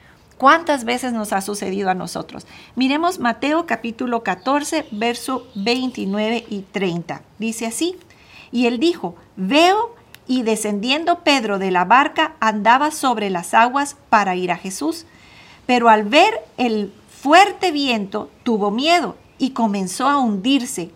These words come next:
Dio voces diciendo, 'Señor, sálvame'". ¿Qué tuvo? Miedo, tuvo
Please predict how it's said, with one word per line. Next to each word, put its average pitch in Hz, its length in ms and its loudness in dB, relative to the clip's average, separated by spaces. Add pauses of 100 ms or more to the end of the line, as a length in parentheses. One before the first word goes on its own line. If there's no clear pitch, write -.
Dio 202 280 0
voces 254 400 0
diciendo, 262 600 -6 (100)
'Señor, 214 560 -2 (320)
sálvame'". 175 680 -2 (440)
¿Qué 294 140 2
tuvo? 403 500 0 (160)
Miedo, 220 560 -2 (140)
tuvo 277 400 2